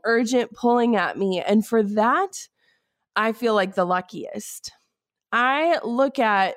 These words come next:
what this career has looked like. I look at the amount of work I've put in, but I think I am most proud of two things. I'm most proud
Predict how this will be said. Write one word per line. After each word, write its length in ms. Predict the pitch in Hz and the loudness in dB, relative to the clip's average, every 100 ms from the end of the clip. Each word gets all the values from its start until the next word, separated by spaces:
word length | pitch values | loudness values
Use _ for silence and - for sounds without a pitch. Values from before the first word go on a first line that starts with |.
| - | -6
what 360 | 214 220 220 226 | -2 2 2 2
this 240 | 247 - | 0 -2
career 420 | - 226 196 190 | -2 2 2 2
has 220 | 196 196 | 2 0
looked 240 | 190 175 - | -2 -2 -4
like. 240 | 147 139 | -4 -2
I 240 | 214 247 247 - - - | 0 0 -2 -10 -20 -8
look 200 | 269 277 | -2 0
at 100 | 320 | 0
the 120 | 302 285 | 0 0
amount 300 | 254 240 233 | 2 2 0
of 80 | |
work 260 | 202 202 202 | 2 0 2
I've 200 | 196 196 | -2 -2
put 200 | 220 214 | 0 2
in, 300 | 202 185 180 | 2 2 0
but 200 | 185 196 | 0 -2
I 160 | - 226 | -2 -2
think 280 | 233 240 262 | 0 0 0
I 120 | 320 | 0
am 200 | 359 277 | 2 4
most 380 | 226 214 233 - | 4 2 -2 -6
proud 360 | 220 196 190 | -2 0 0
of 260 | 190 185 190 | 0 -4 -6
two 220 | - 214 | -6 -6
things. 600 | 202 - - 226 - - _ _ _ _ _ _ | -6 -10 -8 -10 -12 -18 _ _ _ _ _ _
I'm 180 | 254 277 | 0 2
most 360 | 262 311 392 - | 4 2 -2 -4
proud 460 | 247 226 233 269 | 0 2 2 2